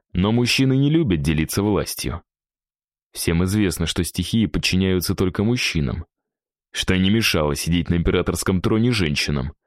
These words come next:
Тогда сердце было единым, возразил он неуверенно. Никогда не задумывался, да? Нет, признался тот, растрепав волосы, и тут же зашипел, опустив руку.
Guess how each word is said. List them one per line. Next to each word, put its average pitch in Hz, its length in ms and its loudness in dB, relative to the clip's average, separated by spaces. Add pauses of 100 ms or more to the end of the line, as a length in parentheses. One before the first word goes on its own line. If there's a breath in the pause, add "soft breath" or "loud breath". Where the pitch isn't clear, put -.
(600)
Тогда 73 320 -2
сердце 82 420 -2
было 80 200 0
единым, 76 580 0 (460)
возразил 120 480 0
он 73 120 0
неуверенно. 80 640 0 (500)
Никогда 92 460 0
не 104 120 2
задумывался, 76 680 0
да? 98 220 0 (680)
Нет, 73 600 0 (240)
признался 87 540 0
тот, 110 220 -2
растрепав 98 520 -2
волосы, 90 540 -2 (140)
и 117 60 -2
тут 151 180 0
же 135 120 0
зашипел, 131 540 0
опустив 85 460 -2
руку. - 380 -6